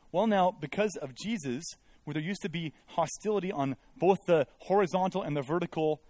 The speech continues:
planes, there's only love. Because our hearts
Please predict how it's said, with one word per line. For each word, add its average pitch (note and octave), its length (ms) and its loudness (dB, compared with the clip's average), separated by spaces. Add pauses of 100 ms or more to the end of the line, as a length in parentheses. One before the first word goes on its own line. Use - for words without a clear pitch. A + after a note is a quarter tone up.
(160)
planes, D#3+ 400 -2
there's C#3+ 140 -4
only D3 300 -6
love. A#2+ 360 -10 (1200)
Because D#3+ 200 -2
our G#3+ 140 8
hearts A3 300 8